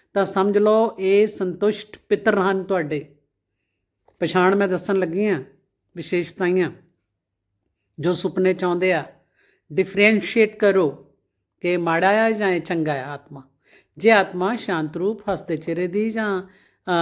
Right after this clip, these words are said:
ਅ, ਰੌਸ਼ਨਨੁਮਾ ਰੂਪ 'ਚ ਹੈ, ਤਾਂ ਉਹ ਸੰਤੁਸ਼ਟ ਪਿੱਤਰ ਨੇ ਤੁਹਾਡੇ। ਤਾਂ ਜੇ ਤੁਹਾਨੂੰ ਨਜ਼ਰ ਆ ਰਿਹਾ ਕੋਈ ਚੋਟਾਂ ਵਾਲਾ, ਸੱਟਾਂ ਲੱਗੀਆਂ, ਗੰਦੇ ਜਿਹੇ ਕੱਪੜੇ ਆ ਜਾਂ ਡਰਾਉਣਾ ਜਿਹਾ ਚਿਹਰਾ ਹੋ ਗਿਆ, ਜ਼ਖਮੀ ਚਿਹਰਾ,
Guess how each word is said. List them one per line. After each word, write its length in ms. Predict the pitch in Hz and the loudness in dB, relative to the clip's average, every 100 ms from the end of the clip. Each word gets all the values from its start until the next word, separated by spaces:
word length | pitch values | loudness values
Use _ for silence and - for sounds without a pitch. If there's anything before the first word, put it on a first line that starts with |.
| 165 165 | 0 0
ਅ, 20 | |
ਰੌਸ਼ਨਨੁਮਾ 840 | 170 160 226 208 196 175 165 156 | -2 -4 -2 -2 0 0 -2 -4
ਰੂਪ 280 | 151 165 165 | -4 -4 -6
'ਚ 140 | - 170 | -12 -10
ਹੈ, 300 | 180 269 285 _ _ | -8 -8 -10 _ _
ਤਾਂ 100 | 220 | -4
ਉਹ 100 | 240 | -2
ਸੰਤੁਸ਼ਟ 480 | - 226 220 262 - | -2 -4 -2 -4 -6
ਪਿੱਤਰ 360 | 220 226 240 226 | -6 -2 0 0
ਨੇ 120 | 262 | 0
ਤੁਹਾਡੇ। 440 | 269 240 175 139 - _ _ _ _ _ _ _ | 0 -2 -2 -6 -10 _ _ _ _ _ _ _
ਤਾਂ 80 | 196 | 0
ਜੇ 200 | 170 220 | 4 2
ਤੁਹਾਨੂੰ 360 | 220 226 202 202 | 2 -2 0 0
ਨਜ਼ਰ 260 | 196 202 | 0 2
ਆ 160 | 202 202 | 2 2
ਰਿਹਾ 180 | 208 220 | 2 0
ਕੋਈ 220 | 214 214 | 2 0
ਚੋਟਾਂ 480 | 208 202 185 196 196 | 2 0 0 0 2
ਵਾਲਾ, 300 | 190 196 190 | 2 2 0
ਸੱਟਾਂ 360 | 190 - 196 | -4 -4 -4
ਲੱਗੀਆਂ, 480 | 190 170 190 190 190 | -4 -2 0 0 0
ਗੰਦੇ 280 | 175 185 196 | -2 -2 -2
ਜਿਹੇ 160 | 196 | -2
ਕੱਪੜੇ 440 | - - 202 190 190 | -4 -4 -2 0 0
ਆ 180 | 185 185 - - - | -2 -4 -14 -20 -6
ਜਾਂ 180 | 170 196 | -2 0
ਡਰਾਉਣਾ 380 | 185 202 214 214 | 0 0 0 0
ਜਿਹਾ 180 | 208 | 2
ਚਿਹਰਾ 340 | 202 202 202 214 | 2 0 0 0
ਹੋ 140 | 196 | 0
ਗਿਆ, 180 | 185 190 | 2 2
ਜ਼ਖਮੀ 480 | 160 170 165 190 190 | 0 -4 -2 -2 0
ਚਿਹਰਾ, 480 | 190 196 202 185 | 0 2 2 0